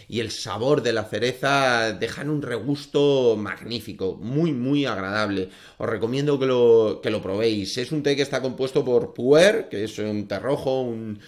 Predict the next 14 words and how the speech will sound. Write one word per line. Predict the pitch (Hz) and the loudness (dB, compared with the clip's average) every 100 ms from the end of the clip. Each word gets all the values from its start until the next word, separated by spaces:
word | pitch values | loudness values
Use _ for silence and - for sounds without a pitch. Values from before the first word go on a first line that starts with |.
| - - - | -20 -20 -6
eh, | 107 107 107 113 | 0 0 0 0
té | 120 | -4
fermentado. | - 113 101 95 95 95 95 143 127 123 127 110 107 | -4 -6 -4 -6 -8 -8 -2 0 2 0 0 -2 -2
Ya | 110 | -6
sabéis | 113 113 | -6 -8
que | - | -6
el | 110 | -6
puer | 104 110 123 | -2 0 0
son, | 120 113 113 113 110 - - - | -2 -6 -6 -6 -10 -18 -20 -6
eh, | 107 107 104 | 0 0 0
las | 101 - | -2 -4
hojas | 120 127 127 127 113 107 107 - | -4 0 2 2 2 0 -2 -8
fermentadas | - 127 113 110 104 127 127 131 117 | -2 0 0 -2 -4 -2 0 0 0
de, | 113 110 104 104 95 92 | 0 2 0 -2 -4 -8